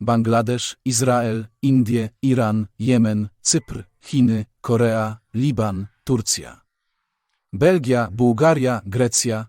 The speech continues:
Irlandia, Hiszpania, Włochy, Holandia, Niemcy, Rumunia i Francja.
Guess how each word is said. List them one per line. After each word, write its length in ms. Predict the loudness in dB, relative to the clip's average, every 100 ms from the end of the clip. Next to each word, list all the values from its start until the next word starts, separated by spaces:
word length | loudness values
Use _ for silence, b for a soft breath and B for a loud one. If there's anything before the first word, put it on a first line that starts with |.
| _
Irlandia, 640 | 0 2 2 2 0 -4 -6 _
Hiszpania, 640 | -8 -2 0 0 -2 -4 -10
Włochy, 520 | 0 0 0 -2 -4
Holandia, 720 | -4 0 2 2 0 -2 -4 -8 0
Niemcy, 560 | 2 2 2 0 -2 -4
Rumunia 460 | 0 4 4 4 2
i 80 | -4
Francja. 680 | -2 -2 -2 -4 -6 -10